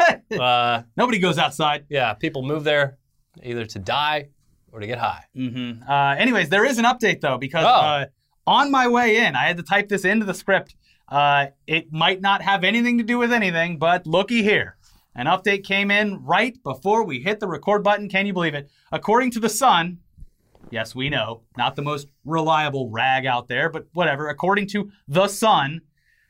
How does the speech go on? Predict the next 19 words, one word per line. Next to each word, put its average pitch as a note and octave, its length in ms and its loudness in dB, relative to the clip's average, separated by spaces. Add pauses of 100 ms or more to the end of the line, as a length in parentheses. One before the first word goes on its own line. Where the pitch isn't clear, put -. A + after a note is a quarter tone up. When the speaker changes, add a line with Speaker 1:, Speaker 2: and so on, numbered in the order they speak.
(100)
Speaker 2:
YouTube A#3 400 0
star G3+ 320 2
Jake E3+ 320 -2
Paul E3 260 2
owed C#3 240 -4 (120)
two D4 380 -2
million G#3+ 520 0
dollars D#3 420 2
in C#3 140 -8
federal E3+ 360 -2
taxes C#3 460 -4 (260)
before F3+ 540 2
the F#3 160 -2
F C#3+ 180 -2
B C#3+ 140 -4
I C3+ 140 0
raided B2 340 -6
his A#2+ 140 -8
mansion. F#2+ 400 -8